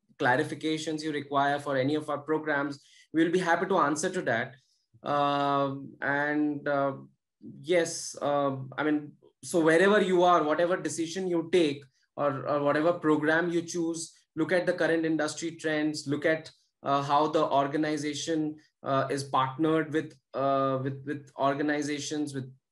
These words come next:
with, uh, the industry. That is really important, because end of the day, whatever you learn,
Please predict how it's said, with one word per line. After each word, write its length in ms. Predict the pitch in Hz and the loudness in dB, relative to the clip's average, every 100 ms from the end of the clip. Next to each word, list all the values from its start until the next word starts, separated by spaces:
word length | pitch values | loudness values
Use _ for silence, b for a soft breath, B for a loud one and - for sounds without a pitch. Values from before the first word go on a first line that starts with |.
| _ | _
with, 160 | 120 117 _ _ _ _ _ _ _ - - | -10 -10 _ _ _ _ _ _ _ -12 -10
uh, 40 | 120 | -2
the 180 | 127 | -2
industry. 520 | 135 135 143 147 - 139 | 2 4 4 0 -4 -2
That 220 | 127 131 | 0 0
is 160 | 143 | -2
really 240 | 135 147 147 | -4 -4 -6
important, 460 | 139 135 123 131 | -4 -4 -4 -6
because 240 | 127 139 127 | -4 -4 -4
end 180 | 123 151 | -2 -2
of 140 | 160 156 | -2 0
the 80 | 151 | 0
day, 240 | 160 151 | 2 0
whatever 360 | 131 135 151 160 | 0 -2 0 -2
you 220 | 151 143 | -2 -2
learn, 480 | 139 175 156 139 | 4 6 6 2